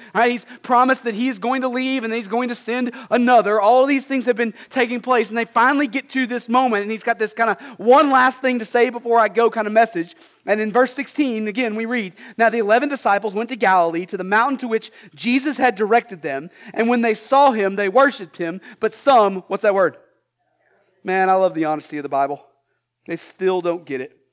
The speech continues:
Verse eighteen. "And Jesus came and said to them, 'All authority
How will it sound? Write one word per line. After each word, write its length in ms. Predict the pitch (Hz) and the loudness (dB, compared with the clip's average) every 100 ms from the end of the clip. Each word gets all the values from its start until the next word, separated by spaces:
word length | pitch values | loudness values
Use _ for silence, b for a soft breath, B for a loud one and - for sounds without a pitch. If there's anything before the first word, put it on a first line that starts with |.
| _ _ _ _ _ _ _ _ _ _ _ _ | _ _ _ _ _ _ _ _ _ _ _ _
Verse 220 | 185 180 | -6 -4
eighteen. 400 | 185 170 165 139 _ _ _ _ _ _ _ _ _ _ | -6 -6 -8 -8 _ _ _ _ _ _ _ _ _ _
"And 140 | - 147 | -14 -10
Jesus 300 | 202 180 - | -10 -10 -8
came 280 | 202 196 | -4 -2
and 80 | 185 | -4
said 220 | - 190 170 | -4 -4 -4
to 80 | |
them, 240 | 160 151 135 _ _ _ _ _ | -6 -10 -12 _ _ _ _ _
'All 580 | 175 196 226 233 240 233 | 4 6 6 6 4 0
authority 920 | 180 - - 196 165 143 120 117 127 | -6 -6 -2 0 0 -2 -6 -14 -16